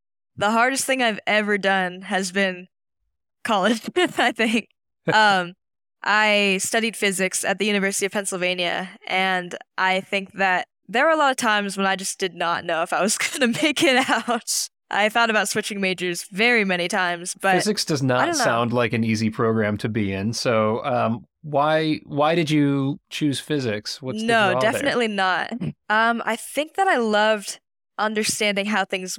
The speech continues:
Speaker 1: work. And I think that it's very similar to how I feel about climbing, where I like to understand the mechanics behind it.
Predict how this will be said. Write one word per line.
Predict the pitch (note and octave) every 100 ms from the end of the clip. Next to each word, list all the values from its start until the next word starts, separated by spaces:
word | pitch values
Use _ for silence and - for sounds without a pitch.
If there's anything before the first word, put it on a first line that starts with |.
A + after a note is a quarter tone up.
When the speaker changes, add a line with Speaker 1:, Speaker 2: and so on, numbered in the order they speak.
| G3
Speaker 1:
work. | F3 E3+ - - -
And | G3+
I |
think | G3+ A#3+ A#3
that | A3+
it's | - F#3
very | F3 G#3 G3+ G#3+
similar | - G3+ G3 F3+ F#3
to | - - G#3 F#3
how | G#3 F#3+
I |
feel | F#3+ G3+
about | F#3 E3+
climbing, | - F#3+ F#3 E3+ F#3
where | G3 F#3+
I | F#3+
like | F#3+ F#3+ -
to |
understand | F#3+ F#3+ - G3
the | F3
mechanics | - G#3+ F#3+ F#3
behind | - F#3+ F3
it. | E3+ -